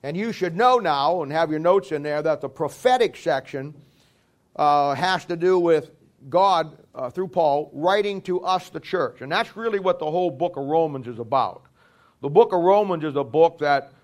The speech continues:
when Paul writes it, he's giving you and me as New Testament Christians the complete context, the complete concept of,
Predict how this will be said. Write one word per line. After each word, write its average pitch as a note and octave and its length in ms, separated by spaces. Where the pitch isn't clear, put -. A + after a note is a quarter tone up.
when C#3 140
Paul F#3 320
writes F3 400
it, C#3 140
he's D3 240
giving F#3 440
you G3+ 260
and E3+ 160
me F3+ 260
as D3 180
New F#3 160
Testament E3 580
Christians D3 640
the E3 100
complete G#3+ 580
context, E3+ 840
the D3 100
complete G#3+ 560
concept D#3+ 960
of, D3+ 400